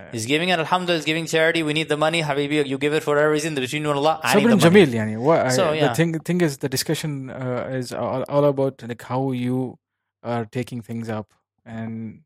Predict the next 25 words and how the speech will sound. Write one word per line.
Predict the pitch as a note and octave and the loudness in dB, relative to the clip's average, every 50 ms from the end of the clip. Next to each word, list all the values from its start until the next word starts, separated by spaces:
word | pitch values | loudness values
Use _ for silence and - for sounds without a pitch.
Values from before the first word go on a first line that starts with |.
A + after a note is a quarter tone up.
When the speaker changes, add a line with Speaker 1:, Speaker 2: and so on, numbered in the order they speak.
| _ _ | _ _
Speaker 1:
you | B2 A#2+ | -14 -10
know, | A#2+ A#2+ A2+ | -10 -10 -10
how | A2 G#2+ A#2 A#2+ A#2+ B2 | -10 -10 -8 -6 -4 -4
you | B2 A#2 A#2+ A#2+ B2+ | -4 -4 -4 -2 -2
are | B2+ A#2+ A2+ | -2 -2 -2
thinking | - - B2 A2+ - - A2 | -4 -8 -12 -12 -10 -12 -14
about | A2 A2 A2 A2 A2 A2 | -12 -10 -10 -10 -10 -10
it. | G#2+ - _ _ - | -12 -16 _ _ -14
Speaker 2:
Hmm. | C#3 B2 G#2+ G2 _ _ _ - | -12 -12 -12 -14 _ _ _ -14
Speaker 1:
What | A#2+ A#2 - | -12 -12 -10
kind | - B2 A#2 A2+ | -8 -8 -6 -4
of | A2+ A2 A2+ | -6 -6 -6
advices | A2+ A2 A2+ A#2 A#2+ A#2 A#2+ B2 A#2 A2 - - | -8 -8 -6 -6 -6 -6 -6 -8 -10 -10 -12 -14
you | A#2 A2+ A2 | -12 -14 -12
take | - A#2 A2 - - | -10 -10 -12 -12 -10
up. | A2 G#2+ G2+ _ _ _ _ _ _ _ - | -12 -12 -12 _ _ _ _ _ _ _ -10
Speaker 2:
Hmm. | C#3 B2+ A#2 G#2+ | -10 -10 -10 -10
Speaker 1:
You | A#2+ | -12
know, | B2 B2 A#2+ A2+ _ _ _ _ | -14 -14 -16 -20 _ _ _ _
what | C#3 C#3+ D3+ D#3 D#3 | -14 -8 -4 -2 0
else | D#3+ E3+ E3 - - | 0 0 0 -2 -4
you, | D3 C3+ C3 B2 | -4 -4 -4 -6
do | A#2 C3 C3 | -6 -6 -4
you | C#3+ E3+ D#3+ | -2 0 0
have, | A#2+ B2+ B2+ A#2+ | 0 -2 -4 -4